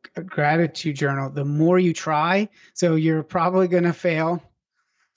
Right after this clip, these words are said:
If you're like me, you'll start a gratitude journal and then you'll be like, "Ah, I feel good." Like, you know, like, "Ah, I'm gonna take a break," or you've, maybe you just forget and a few days go by and you keep forgetting.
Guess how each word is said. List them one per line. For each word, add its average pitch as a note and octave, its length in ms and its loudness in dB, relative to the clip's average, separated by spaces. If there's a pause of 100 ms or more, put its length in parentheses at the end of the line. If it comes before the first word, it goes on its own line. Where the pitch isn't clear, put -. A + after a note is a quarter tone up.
If C3 180 -12
you're D3+ 140 -8
like D#3+ 260 -2
me, D#3 380 0 (300)
you'll D#3+ 100 -4
start D#3+ 300 -2
a D#3 40 -4
gratitude E3 540 -4
journal E3 440 0 (300)
and E3+ 80 -2
then E3 140 2
you'll E3 100 2
be E3 60 0
like, F#3 180 0
"Ah, F#4 460 2
I D#4+ 40 0
feel D#4+ 300 -2
good." A3 580 0
Like, A#3 180 0
you G#3+ 120 -2
know, G#3+ 280 0
like, C4 180 -4
"Ah, E4 260 -2
I'm C#4+ 140 -2
gonna C4+ 100 0
take A#3 220 -2
a F3+ 40 2
break," G3 520 2
or C#3+ 300 -4 (240)
you've, F3 200 2
maybe F#3 220 2
you F#3 100 0
just E3+ 200 -2
forget F3 720 0
and D3 120 -8
a B2+ 60 -12
few F#3 180 -6
days E3+ 240 0
go E3+ 160 -2
by D#3+ 360 2
and D#3 140 -2
you C3 100 -6
keep - 340 -12
forgetting. D#3 680 -2